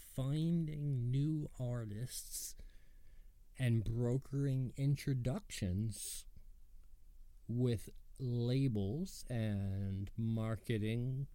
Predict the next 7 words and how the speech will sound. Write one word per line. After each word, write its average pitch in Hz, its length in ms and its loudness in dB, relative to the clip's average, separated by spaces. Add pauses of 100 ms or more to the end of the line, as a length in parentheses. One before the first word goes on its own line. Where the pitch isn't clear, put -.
agencies 147 1160 -2
and 98 260 -2
companies 139 720 0
that 101 220 -2
did 98 180 0 (280)
jingles 147 960 2 (880)
and 110 460 -2